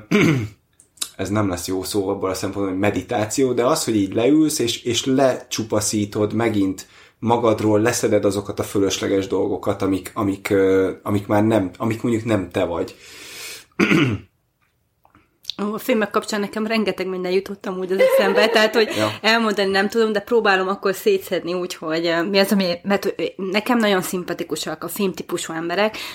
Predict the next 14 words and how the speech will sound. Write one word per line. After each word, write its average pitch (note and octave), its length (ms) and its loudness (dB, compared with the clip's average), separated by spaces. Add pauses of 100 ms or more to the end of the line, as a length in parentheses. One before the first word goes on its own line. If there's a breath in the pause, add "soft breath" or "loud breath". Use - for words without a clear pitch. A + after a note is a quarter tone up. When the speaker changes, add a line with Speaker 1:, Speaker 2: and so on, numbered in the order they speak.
Speaker 2:
személyiségek, G#3 720 0
és G#3 100 0
hogy G3 80 -4
mi G#3+ 160 6
az, G3 80 4
ami F3+ 180 2
szimpatikus G3+ 760 0
a F3+ 100 -6
programjukban, G3 640 0
és F#3+ 120 0
mi F3+ 120 -4
az, F3 160 -4
ami E3 200 -2
nem. D#3 200 -4